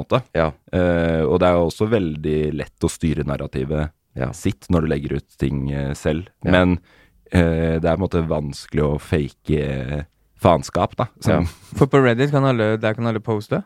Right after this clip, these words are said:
Speaker 1: Ja,
Speaker 2: Ja,
Speaker 1: det
Speaker 2: er
Speaker 1: trenger
Speaker 2: ikke det
Speaker 1: du.
Speaker 2: et forum da?
Speaker 1: Jo, det er jo verdens største forum, er det ikke det?
Speaker 2: Ja.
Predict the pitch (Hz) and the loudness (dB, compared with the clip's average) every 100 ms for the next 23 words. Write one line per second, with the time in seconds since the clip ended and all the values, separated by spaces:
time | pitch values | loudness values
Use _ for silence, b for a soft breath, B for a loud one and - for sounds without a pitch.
0 | - 123 131 - 80 127 127 101 101 104 | 2 2 2 -2 -2 2 2 2 2 2
1 | 113 90 123 - _ _ - 143 160 107 | 2 0 0 -4 _ _ 2 4 6 4
2 | 123 233 123 92 101 95 - 95 120 185 | 4 4 4 2 -2 -4 -4 -2 0 -2
3 | 170 202 254 107 | 0 -2 -2 -6